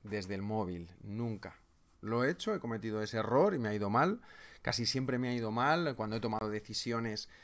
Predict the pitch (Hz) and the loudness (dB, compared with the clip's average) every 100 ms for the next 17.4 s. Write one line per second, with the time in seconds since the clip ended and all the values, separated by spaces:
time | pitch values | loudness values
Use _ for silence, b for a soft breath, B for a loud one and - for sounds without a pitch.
0 | B - 117 104 - 113 113 120 110 98 | B -6 -4 -2 -4 -4 -2 -2 -2 -2
1 | 110 - 143 165 196 208 - - 117 135 | -4 0 0 4 4 2 -4 -14 -4 -2
2 | 127 - - b b b b b b - | -2 -6 -10 b b b b b b -20
3 | - - - - - _ - - - - | -20 -20 -20 -20 -20 _ -20 -20 -20 -20
4 | 170 - 165 156 147 135 160 - 220 233 | -8 0 4 6 6 4 2 4 4 4
5 | 220 190 165 - 143 175 196 156 - 208 | 4 6 4 2 4 6 6 6 4 2
6 | 110 117 - 127 - - 101 104 - - | -2 -2 0 0 0 -8 -6 -8 -6 2
7 | 123 117 113 113 110 101 101 98 104 - | 4 4 4 4 4 2 0 -4 -10 -20
8 | - - - - _ - - - _ _ | -20 -20 -20 -20 _ -20 -20 -20 _ _
9 | _ B B B B B B B B B | _ B B B B B B B B B
10 | B B B - - 131 175 185 175 165 | B B B -14 -4 2 4 6 6 4
11 | 156 147 - 156 135 127 127 127 113 110 | 2 0 2 2 2 2 2 2 0 -4
12 | 107 - 117 - 117 101 123 120 123 110 | -6 0 0 0 -2 -2 -2 0 -4 -4
13 | 113 107 101 104 110 113 110 107 110 117 | -4 -6 -6 -6 -6 -6 -6 -4 -2 -2
14 | 110 104 120 113 107 104 113 113 107 104 | -4 -4 -4 -2 -2 -4 -4 -4 -4 -6
15 | 98 85 85 80 110 110 95 - 107 113 | -8 -8 -10 -8 -4 -4 -4 -4 -4 -4
16 | 101 80 76 - 98 - 101 127 117 113 | -6 -8 -10 -10 -12 -10 -8 0 0 0
17 | - 98 76 | -4 -8 -10